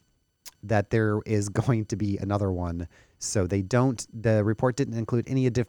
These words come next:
additional information about the baby. They don't know its sex, its health status, anything else, or even if the baby is still alive. But they do know the baby was born, meaning that some point this year there were th-,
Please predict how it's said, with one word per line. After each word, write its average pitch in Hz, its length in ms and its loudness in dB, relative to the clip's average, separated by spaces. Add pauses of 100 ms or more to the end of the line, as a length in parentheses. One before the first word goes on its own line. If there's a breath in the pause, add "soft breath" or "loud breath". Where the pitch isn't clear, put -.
additional 120 360 -4
information 120 480 -2
about 110 200 2
the 107 80 -2
baby. 139 400 2
They 113 120 -4
don't 104 160 -10
know 98 120 -6
its 98 120 -8
sex, - 280 0
its 98 120 -6
health 98 160 -2
status, 95 460 -2 (340 loud breath)
anything 139 340 6
else, 104 280 2
or 107 220 2
even 104 220 -2
if 98 80 -8
the 101 100 -4
baby 92 240 0
is 87 80 -6
still 95 220 -2
alive. 104 400 2
But 98 100 -10
they 95 100 -2
do 110 160 -4
know 113 120 0
the 107 120 0
baby 98 260 0
was 131 380 4
born, 117 560 2 (300 loud breath)
meaning 113 220 2
that 104 120 -6
some 143 160 -2
point 143 180 0
this 131 160 -4
year 135 140 2
there 113 160 0
were 107 360 -2
th-, - 200 -20